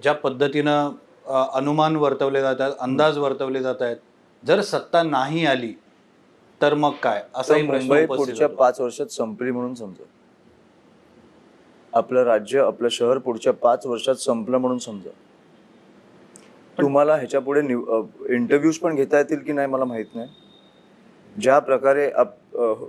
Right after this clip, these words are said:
Speaker 2: लोकशाहीपासून आपण हुकुमशाही, अ, कडे चाललोय, मग मी लोकसभा बघितली, विधानसभा बघितली, विचित्र होती. पण मी महानगरपालिकेसारखी अशा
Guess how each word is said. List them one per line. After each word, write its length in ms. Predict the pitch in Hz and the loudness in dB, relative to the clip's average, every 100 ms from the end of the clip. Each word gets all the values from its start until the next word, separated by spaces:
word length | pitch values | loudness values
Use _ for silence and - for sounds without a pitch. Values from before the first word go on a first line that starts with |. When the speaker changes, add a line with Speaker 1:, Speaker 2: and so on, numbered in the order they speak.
| - | -8
Speaker 2:
लोकशाहीपासून 760 | 120 127 127 147 143 143 147 | -2 0 0 2 2 2 -2
आपण 160 | 143 143 | -4 -2
हुकुमशाही, 640 | 123 104 139 143 139 139 | -6 -6 -4 2 2 2
अ, 440 | 110 - 92 113 101 98 135 | -2 -8 -2 0 -2 -4 -2
कडे 140 | 127 | 0
चाललोय, 420 | 127 120 120 107 - - - - - - - - - - - - - - | 2 2 2 -2 -4 -14 -20 -20 -20 -20 -20 -20 -20 -20 -20 -20 -18 -4
मग 100 | 123 | 0
मी 300 | 135 143 139 | 2 2 2
लोकसभा 400 | 123 123 - 143 | 2 0 2 2
बघितली, 280 | 139 139 139 | 2 0 -4
विधानसभा 440 | 127 127 143 139 | 0 0 0 -2
बघितली, 400 | 139 131 123 143 151 - - - - - - - - - - - - - - - - - - | -2 -2 -4 -6 -6 -12 -20 -20 -20 -20 -20 -20 -20 -20 -20 -20 -20 -20 -20 -20 -20 -20 -18
विचित्र 560 | - 269 269 - - | -10 -4 -2 0 2
होती. 300 | 185 127 - - _ _ _ _ _ _ | 4 2 -2 -18 _ _ _ _ _ _
पण 180 | 160 175 | 4 4
मी 240 | 190 202 | 2 -2
महानगरपालिकेसारखी 1500 | 196 143 131 131 165 185 185 165 147 151 160 160 151 175 - - | -4 -6 -6 -4 -4 -4 -2 2 2 2 -4 -4 -6 -4 -4 0
अशा 340 | - 127 190 | 2 4 2